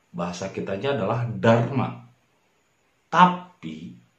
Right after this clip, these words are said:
budinya Nabi Isa berbeda dengan budinya Nabi Muhammad. Budinya Nabi Muhammad berbeda dengan Ibrahim, dan berbe-, Ibrahim juga berbeda dengan Musa.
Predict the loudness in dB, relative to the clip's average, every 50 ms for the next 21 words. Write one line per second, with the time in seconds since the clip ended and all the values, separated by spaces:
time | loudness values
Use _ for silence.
0 | _ _ _ _ _ _ _ -14 -14 -10 -4 2 4 6 6 6 4 2 2 0
1 | -2 -6 -4 -2 2 4 4 4 4 2 -2 -4 -4 -6 -6 -6 -4 0 2 2
2 | 2 2 2 2 0 0 -2 -4 -4 -2 0 0 2 2 2 4 4 6 6 6
3 | 6 6 4 0 -2 0 2 2 2 2 0 0 0 0 0 0 0 -2 -4 -6
4 | -12 -18 -20 _ _ _ _ _ _ _ _ _ _ -14 -12 -10 -8 -6 -6 -4
5 | -2 -2 2 4 4 4 4 2 0 -4 -8 -14 -20 _ _ _ _ _ -20 -20
6 | -20 _ _ _ _ _ _ _ _ -8 -4 0 0 2 2 2 2 4 4 4
7 | 6 6 8 8 8 6 4 4 4 4 4 2 2 4 6 6 6 6 6 4
8 | 0 0 2 2 4 4 4 4 4 4 4 2 2 2 0 -2 -4 -4 -4 -2
9 | -2 -2 -2 0 0 0 0 -2 -2 -4 -8 -12 _ -20 -20 -20 -20 -20 _ _
10 | 0 2 2 2 2 0 0 0 0 0 0 -2 -6 -6 -2 -2 -2 0 4 6
11 | 6 6 6 4 2 2 2 2 0 0 -2 -2 -4 -4 -6 -6 -8 -6 -4 -2
12 | 0 0 0 0 0 0 0 0 -2 -2 -2 -4 -4 -2 -4 -4 -4 -6 -8 -8
13 | -10 -16